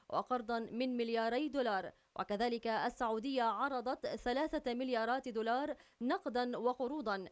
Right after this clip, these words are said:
وبقيمة إضافية ملياري دولار من الوقود التي تشتد الحاجة إليها.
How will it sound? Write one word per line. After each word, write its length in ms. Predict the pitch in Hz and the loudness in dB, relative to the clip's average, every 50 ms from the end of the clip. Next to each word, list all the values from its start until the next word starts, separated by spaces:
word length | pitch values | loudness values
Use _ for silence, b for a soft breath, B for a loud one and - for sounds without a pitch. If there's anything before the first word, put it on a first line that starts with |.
| b b b _ | b b b _
وبقيمة 600 | - 196 214 208 214 208 - 285 269 247 233 226 233 | 2 2 2 2 -2 -4 -2 -2 0 0 -2 -2 -2
إضافية 840 | 226 226 - - 262 247 247 233 226 - 294 269 247 233 220 214 b b b b - | -4 -2 0 0 2 2 2 2 2 -2 -2 0 2 0 0 0 b b b b -2
ملياري 600 | 233 269 269 254 240 226 220 226 233 262 330 311 | 0 0 2 2 2 2 2 2 2 2 0 0
دولار 520 | 247 285 269 254 247 247 240 247 - - | 0 2 2 4 4 2 2 0 -4 -6
من 220 | 220 240 285 311 | -6 -2 -2 0
الوقود 600 | 320 277 254 240 254 247 - 277 277 285 285 208 226 | 0 0 2 0 0 0 0 0 0 0 0 0 0
التي 500 | - - 220 247 240 226 226 - 247 226 | 0 0 0 0 0 -2 -2 -2 -6 -4
تشتد 400 | - 226 220 - - 330 247 247 | -4 -4 -4 -2 -4 -2 0 0
الحاجة 480 | 254 240 - - 247 233 220 220 214 - | 0 0 0 -2 -2 -2 -2 -4 -4 -4
إليها. 600 | 220 214 - 294 269 233 185 202 196 170 165 - | -4 -4 -2 0 0 0 0 -2 -4 -6 -6 -8